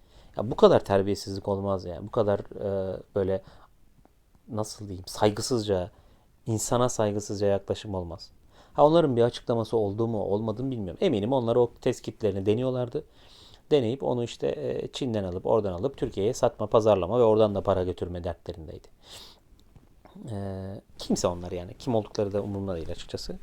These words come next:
Bilmiyorum. Ama böyle bir şey gerçekten varsa ki bizim toplumumuzda maalesef var böyle bir hastalık. E, aşağıyı böyle hani aşağılamak, böyle alt kısımda kendisinden önce gelenlere,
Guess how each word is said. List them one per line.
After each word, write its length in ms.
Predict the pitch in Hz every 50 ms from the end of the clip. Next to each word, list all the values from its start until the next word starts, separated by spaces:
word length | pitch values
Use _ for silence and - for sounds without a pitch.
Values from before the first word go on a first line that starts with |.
| - -
Bilmiyorum. 380 | - 107 95 98 90 95 - - - - - - - - - -
Ama 160 | - 135 139 139
böyle 160 | 151 139 131
bir 60 | 120
şey 180 | - - 127 113
gerçekten 540 | 117 120 123 - - - - - 110 110
varsa 320 | 113 117 127 123 - 113 107
ki 160 | - 117 107
bizim 260 | 110 104 113 110 107
toplumumuzda 680 | - 120 104 - - 110 104 101 101 98 98 104 101 101 - -
maalesef 580 | 120 107 104 101 92 - - - - - -
var 300 | - 104 101 101 98 95
böyle 220 | 92 90 87 90 90
bir 60 | 92
hastalık. 360 | 90 - - - - - 160 - - - - - - - - - - - - _ - -
E, 40 | 98 87 80 85 - - - - - - -
aşağıyı 500 | - - - - - 107 101 104 104 104
böyle 340 | 104 101 98 101 104 113 - -
hani 200 | - 98 98 95 - -
aşağılamak, 680 | - 107 - - - 101 95 95 92 92 90 - - - - - -
böyle 120 | - -
alt 440 | - - 110 - - 110 98 - -
kısımda 340 | - - - - 98 92 90
kendisinden 640 | - - 101 98 95 92 - - 101 98 98 101 101
önce 400 | - 101 95 92 - 104 98 95 - - - - - - - - -
gelenlere, 520 | - 92 90 90 87 85 85 87 107 -